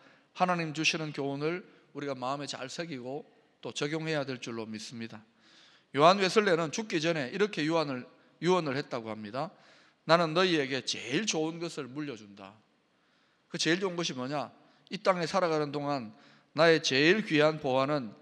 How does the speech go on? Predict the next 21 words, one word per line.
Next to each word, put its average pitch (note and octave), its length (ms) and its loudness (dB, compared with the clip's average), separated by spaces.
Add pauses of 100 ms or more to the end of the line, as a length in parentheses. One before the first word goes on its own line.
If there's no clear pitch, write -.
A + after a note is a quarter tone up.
(160)
하나님이 D#3+ 440 -2
나와 D#3 340 0
함께하는 E3 500 -8
것이다. - 360 -8 (840)
나는 D3 300 2
너희들에게 C#3+ 800 2 (300)
나의 E3+ 260 12
하나님을 F3 420 0
물려주노라. B2 800 0 (360)
하나님이 F3+ 460 2
영원토록 G3+ 680 2
너희와 D#3 320 2
함께할 F#3 420 -2
것이다." B2 420 -10 (1600)
사랑하는 D3 400 -4
여러분, C#3 420 -10 (680)
저와 G3 300 6
여러분도 E3+ 360 0
이와 G#3 220 2
같은 F3 240 -2
심정으로 C3+ 760 -6